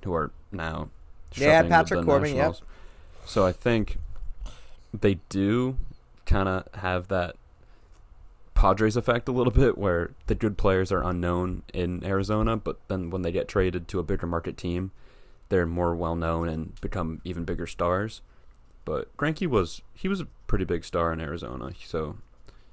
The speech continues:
Speaker 1: I, it, it's kind of a toss-up for me. I think I'm, I'm high on the D-backs this year, which makes me think they're doing something right.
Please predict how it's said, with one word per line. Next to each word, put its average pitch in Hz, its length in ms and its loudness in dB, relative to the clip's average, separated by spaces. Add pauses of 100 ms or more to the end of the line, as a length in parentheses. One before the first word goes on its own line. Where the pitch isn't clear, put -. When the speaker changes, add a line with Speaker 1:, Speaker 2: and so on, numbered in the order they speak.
(640)
Speaker 1:
I, 120 160 0 (100)
it, 139 140 0 (140)
it's - 120 -8
kind 160 140 2
of 156 80 0
a - 20 -8
toss-up 151 380 0
for 98 80 -2
me. 87 160 -2
I 95 100 -2
think 135 480 -4 (720)
I'm, 117 260 0 (200)
I'm 113 140 0
high 131 220 4
on 139 100 2
the 127 80 0
D-backs 120 440 -2
this 127 200 -8
year, 131 120 2
which 113 220 -2
makes 101 200 -2
me 101 100 -2
think 98 240 -6
they're 95 100 -4
doing 87 220 -2
something 85 300 -8
right. 69 260 -12